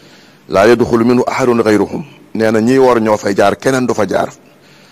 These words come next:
"Fa izaa daxalu uxliqa fa lam yadxul minhu ahad." Bu ñu duggee, dañ koy tëj, keneen du fa jaar. Moom la sëriñ bi di wax naan, "Li anna fil jannati baaban laa yaqif fii siwa ahli siyaami fahtasib."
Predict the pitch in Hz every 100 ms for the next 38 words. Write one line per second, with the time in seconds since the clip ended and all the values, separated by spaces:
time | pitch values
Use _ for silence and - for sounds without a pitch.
0 | _ - 110 117 117 127 127 123 120 -
1 | 123 117 120 120 107 - 110 107 120 104
2 | 107 113 110 95 - - - 113 131 139
3 | 143 110 185 - - - - - 104 107
4 | 110 117 104 _ _ _ _ 107 107 101
5 | 98 95 - - - - _ _ - _
6 | - 104 107 101 107 104 95 101 95 98
7 | 104 - - - - 92 - 117 113 104
8 | 101 101 120 117 110 107 110 107 107 101
9 | 107 110 - 139 - - - - 104 98
10 | - 110 104 - 117 110 107 - 101 98
11 | 98 95 95 98 -